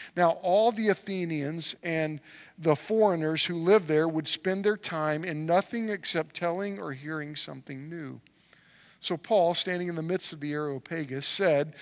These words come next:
"Men of Athens, I perceive that in every way you are very religious.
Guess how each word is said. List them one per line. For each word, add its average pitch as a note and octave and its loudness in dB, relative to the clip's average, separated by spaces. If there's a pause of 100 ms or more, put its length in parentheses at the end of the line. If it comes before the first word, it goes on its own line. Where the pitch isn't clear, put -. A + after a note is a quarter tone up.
(220)
"Men G3 4
of F3+ 4
Athens, F#3+ 6
I F3+ 8
perceive F3+ 2 (240)
that G3+ 6
in F#3 4
every G#3+ 4
way F3 4
you F#3+ -2
are F3 2
very D3+ -2
religious. F3+ 2